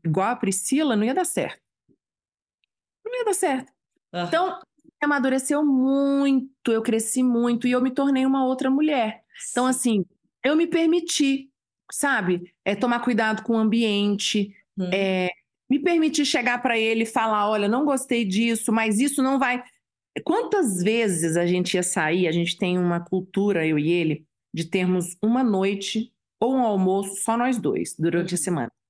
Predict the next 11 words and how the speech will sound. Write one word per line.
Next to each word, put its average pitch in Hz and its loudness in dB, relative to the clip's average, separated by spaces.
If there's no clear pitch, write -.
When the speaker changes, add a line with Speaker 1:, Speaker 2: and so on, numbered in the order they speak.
Speaker 1:
Sem 262 0
ninguém. 202 0
Sem 175 -2
filho, 233 0
sem 180 -4
discípulo, 190 -2
sem 202 -2
ninguém. 226 -2
E 220 2
nesse 285 0
dia, 196 0